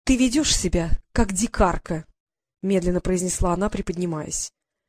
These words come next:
«Наверное, потому Огнев не разрешает тебе пройти посвящение. Ты прямо как медвежонок в цирке.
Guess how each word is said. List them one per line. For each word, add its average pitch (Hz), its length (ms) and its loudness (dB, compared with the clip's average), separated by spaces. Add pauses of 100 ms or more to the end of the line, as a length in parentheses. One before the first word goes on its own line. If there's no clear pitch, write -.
(240)
«Наверное, 247 540 4
потому 262 500 4
Огнев 180 280 -2
не 202 80 4
разрешает 185 480 4
тебе 185 180 -2
пройти 196 380 0
посвящение. 185 720 -2 (600)
Ты - 120 2
прямо 302 240 6
как 285 160 4
медвежонок 247 580 2
в - 80 -12
цирке. 190 480 -6